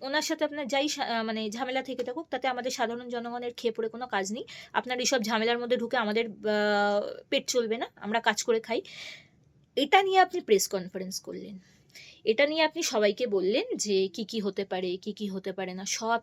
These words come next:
কিছু জানিয়ে ফেললেন। লোকে জানতে ইন্টারেস্টেডও ছিল না, but আপনি জানালেন। কিন্তু যে ব্যাপারগুলো প্রেস কনফারেন্সে আপনার মুখ খোলা উচিত ছিল, সেগুলোতে আপনি মুখে কুলু পেটেছিলেন।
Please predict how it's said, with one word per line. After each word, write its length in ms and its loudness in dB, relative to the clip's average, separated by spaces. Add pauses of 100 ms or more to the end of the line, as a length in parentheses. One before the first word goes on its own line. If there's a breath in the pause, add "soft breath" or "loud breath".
কিছু 240 -10
জানিয়ে 400 -12
ফেললেন। 320 -14
লোকে 240 -2
জানতে 340 0
ইন্টারেস্টেডও 640 0
ছিল 260 -6
না, 140 -14
but 220 -4
আপনি 220 -6
জানালেন। 460 -8 (360 loud breath)
কিন্তু 240 -4
যে 200 2
ব্যাপারগুলো 520 4
প্রেস 260 2
কনফারেন্সে 520 -2
আপনার 240 -4
মুখ 200 -2
খোলা 220 0
উচিত 240 -2
ছিল, 200 -8
সেগুলোতে 500 -2
আপনি 280 -8 (1900)
মুখে 200 -6
কুলু 300 -2
পেটেছিলেন। 640 -10